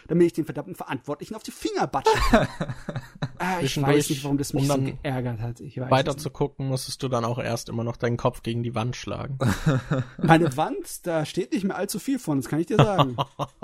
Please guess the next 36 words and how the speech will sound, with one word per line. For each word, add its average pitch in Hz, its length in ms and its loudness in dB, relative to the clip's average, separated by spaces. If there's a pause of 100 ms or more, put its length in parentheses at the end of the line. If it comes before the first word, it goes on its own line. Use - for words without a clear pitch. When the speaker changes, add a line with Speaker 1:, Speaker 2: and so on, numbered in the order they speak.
(1300)
Speaker 1:
Ich 185 60 2
hab, - 100 -2
ich 151 80 2
hab - 80 0
grad 226 220 0
Durchzug 143 400 0
hier, 127 200 -2
es 127 100 -2
ist 160 100 -6
kalt. - 360 0 (720)
Speaker 3:
<laughs> 131 80 2 (3000)
Speaker 1:
Nee, 175 440 4 (100)
ich - 180 -12
weiß 202 240 -6
nicht - 160 -6
genau, 165 460 0
warum 170 220 -2
es 160 140 -4
mich, - 280 -8
also 185 180 2
ich - 160 -6
weiß 160 300 0
schon, 175 200 0
ich - 160 -8
würde, 175 220 2 (100)
ich - 140 -6
würde 214 220 2
viele 185 280 0
Gründe 190 340 0
finden, 220 420 -2
warum 147 180 -2
es 143 120 -4
mich 135 160 -6
so 123 120 -8
geärgert 160 560 -2
hat, 160 200 -6